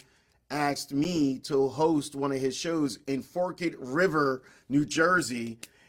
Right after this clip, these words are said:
And I got the bug 'cause I told a joke that I never told before about being on a boat and whatever. And I saw the reaction, and then I, it bit me,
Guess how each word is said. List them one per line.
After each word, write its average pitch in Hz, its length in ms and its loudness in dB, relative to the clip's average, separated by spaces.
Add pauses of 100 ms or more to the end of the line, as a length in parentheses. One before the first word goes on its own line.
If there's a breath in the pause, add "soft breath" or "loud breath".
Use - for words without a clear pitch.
(160 loud breath)
And 147 360 0 (120)
I 156 160 2
got 170 340 0
the 151 100 -2
bug 135 640 2
'cause 135 160 -2
I 127 100 0
told 180 360 0
a 175 60 -4
joke 151 400 -4
that 135 100 -2
I 123 60 0
never 143 280 -2
told 156 340 -4
before 117 600 -10 (600 soft breath)
about 127 580 0 (320)
being 170 280 0
on 151 140 -2
a 139 40 -2
boat 135 360 2 (720)
and 131 400 -2
whatever. 139 540 0
And 123 140 -6
I 127 80 -4
saw 165 240 0
the 160 100 -4
reaction, 147 600 -4
and 117 100 -6
then 120 120 -8
I, 120 140 -8 (300)
it 131 200 -10
bit 180 220 -2
me, 131 260 -4